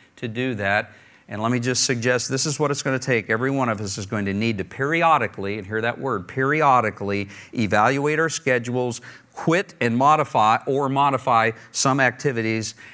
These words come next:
and we're gonna have to periodically start some new, more purposeful things in our lives. And that's just, it's not rocket science, it's not brain surgery, but it is a fact. And this is what, how we're gonna have to do it.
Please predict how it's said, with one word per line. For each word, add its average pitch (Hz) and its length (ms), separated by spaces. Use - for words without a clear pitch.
and 107 120
we're 131 140
gonna 135 160
have 135 180
to 117 80
periodically 120 640
start 131 540
some 104 240
new, 127 380
more 113 260
purposeful 101 640
things 85 380
in 82 60
our 76 120
lives. - 400
And 107 120
that's 113 200
just, - 360
it's - 240
not 139 220
rocket 185 340
science, 156 520
it's - 260
not 135 240
brain 117 260
surgery, 85 480
but 110 200
it 120 160
is 113 200
a 110 40
fact. - 440
And 107 100
this 113 160
is - 60
what, 120 140
how 110 120
we're 123 140
gonna 104 140
have 107 220
to 147 80
do 226 160
it. 120 140